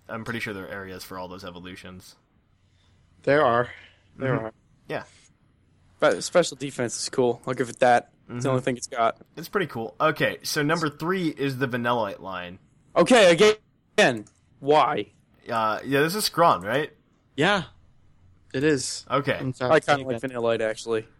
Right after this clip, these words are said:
Speaker 1: Vanilla. Okay,
Speaker 2: Uh,
Speaker 1: so Vanillite. I know a lot of people hate it, but what there's, uh, the really cool thing is, it doesn't actually look like an ice cream cone.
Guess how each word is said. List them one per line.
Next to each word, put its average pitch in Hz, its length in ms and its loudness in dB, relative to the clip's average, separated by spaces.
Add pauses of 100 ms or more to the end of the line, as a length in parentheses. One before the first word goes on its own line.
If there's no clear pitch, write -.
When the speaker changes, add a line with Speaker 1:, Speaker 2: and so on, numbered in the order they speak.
(100)
Speaker 1:
Vanilla. 226 400 2
Okay, 165 220 4
Speaker 2:
Uh, 117 100 -2
Speaker 1:
so 160 180 -2
Vanillite. 139 520 0
I 120 100 -6
know 143 160 0
a 143 40 0
lot 131 120 2
of 131 60 -4
people 120 180 -6
hate 104 200 -6
it, 139 200 -6
but 120 260 -8
what 117 160 -10
there's, 123 240 -8 (220)
uh, 107 400 -4
the 127 100 -8
really 170 240 -2
cool 147 200 -4
thing 120 200 -6
is, 95 240 -12 (480)
it 135 100 -8
doesn't 185 200 -2
actually 165 300 -2
look 120 200 -4
like 139 140 -2
an 120 60 -6
ice 107 180 -8
cream 147 200 -4
cone. 180 300 -6